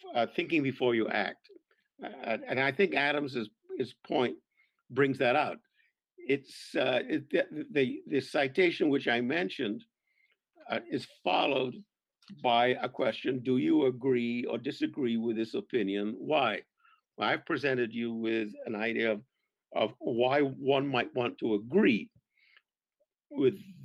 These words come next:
this opinion, that revolution is not simply about blood, but it's about ideas. And that what makes an American an American is not just simply the action of separating from Britain, but thinking differently.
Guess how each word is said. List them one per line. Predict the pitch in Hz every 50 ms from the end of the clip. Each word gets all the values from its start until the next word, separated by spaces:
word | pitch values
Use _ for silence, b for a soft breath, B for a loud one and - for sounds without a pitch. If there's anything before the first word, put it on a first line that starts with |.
| - - - -
this | 117 127 123 - -
opinion, | - - - 117 101 101 104 98 101 104 101 - 123
that | 117 107 - -
revolution | - 127 131 143 160 160 156 143 135 139 139 139 - - 131 127
is | 127 123 123 117 104 -
not | 127 131 143 - - -
simply | - - 131 110 - 147 156
about | 117 104 113 107 104 - 123
blood, | 104 127 123 113 110 107 113 - - _ _ _ _ _ _ b b b b b b b b - - -
but | 123 123 120 120
it's | 135 -
about | 127 113 113 110 110
ideas. | 110 104 107 110 131 139 135 113 98 87 90 - - - - _ b b b b b b b -
And | 123 123 123
that | 120 - - 262
what | - 135 123 120 135 147 143 147 -
makes | 139 139 139 135 -
an | 147 131 123
American | 117 117 120 123 123 123 127 123 - 127 120 117
an | 110 107 107
American | 107 110 123 147 156 139 127 127 - 127 113 110
is | 104 104 101 117
not | 143 143 135 -
just | - 127 113 - -
simply | 139 123 - - 127 117 113 113 110
the | 101 110 - - - _ _ 127
action | 139 147 165 - - - - 156 123 -
of | - -
separating | - 139 117 - - 127 123 110 104 104 104 104
from | - 113 - -
Britain, | - - - 117 107 104 B B B B B
but | 151 151 - - - - -
thinking | 220 196 139 - 160 120 104 95 85
differently. | 107 101 - - 87 - - _ - - - -